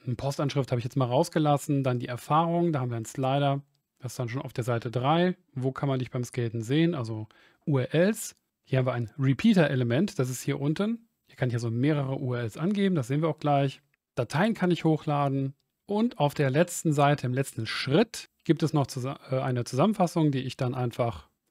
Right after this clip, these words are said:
als letzten Schritt zur Überprüfung drin habe. Und das Ganze sieht dann so aus. Schauen wir uns das Ganze mal auf einer leeren Seite an. Hier ist es nun, das fertige Formular. Ich kann hier die Anrede auswählen, meinen Namen eintragen,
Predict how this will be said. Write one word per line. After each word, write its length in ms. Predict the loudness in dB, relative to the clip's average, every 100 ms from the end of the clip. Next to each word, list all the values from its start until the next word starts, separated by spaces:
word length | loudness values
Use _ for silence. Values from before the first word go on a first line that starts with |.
| -6
als 240 | -6 0
letzten 420 | 2 2 2 -8
Schritt 240 | 0 2 4
zur 80 |
Überprüfung 480 | 4 4 4 4 4
drin 300 | 0 -4 -6
habe. 340 | -8 -2 -2 -4 _ _ _
Und 80 | -2
das 100 | 2
Ganze 200 | 2 2
sieht 160 | 2 2
dann 120 | 0
so 280 | 0 -2 0
aus. 520 | 0 2 0 -4 -16 _ _ _
Schauen 340 | -4 0 2
wir 80 | 2
uns 100 | 0
das 100 | -2
Ganze 240 | -2 0
mal 80 | -2
auf 100 | -2
einer 200 | -2 -2
leeren 320 | 2 4 4
Seite 260 | 4 2 0
an. 300 | -2 -4 -6 _ _
Hier 260 | -4 2 4
ist 200 | 2 0
es 80 | 0
nun, 240 | 2 2
das 160 | 2 0
fertige 340 | 0 0 -2
Formular. 540 | -4 -2 0 4 6 4
Ich 80 |
kann 160 | 2 -2
hier 80 | -2
die 100 | -2
Anrede 380 | 0 2 2 2
auswählen, 640 | 0 0 0 2 2 -2 -8 _ _
meinen 440 | 0 4 4 2 2
Namen 320 | 4 4 4
eintragen, 840 | 2 0 0 2 2 4 2 0